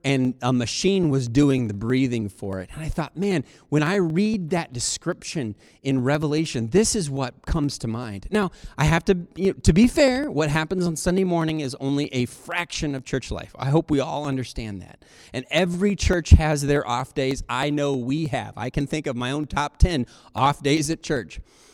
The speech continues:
And my opinion is totally subjective. You know, maybe this church is doing an incredible job of feeding the poor and supporting global missions.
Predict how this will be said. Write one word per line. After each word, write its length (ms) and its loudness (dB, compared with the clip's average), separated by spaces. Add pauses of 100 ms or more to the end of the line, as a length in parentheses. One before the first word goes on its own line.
(140)
And 160 4
my 180 4
opinion 520 2
is 240 -8
totally 540 2
subjective. 720 -2
You 40 -2
know, 140 2
maybe 300 4
this 200 2
church 280 2
is 100 -2
doing 220 2
an 80 0
incredible 420 -4
job 420 -4
of 120 -10
feeding 340 -4
the 80 0
poor 420 -4
and 140 -2
supporting 480 -2
global 220 -2
missions. 340 -4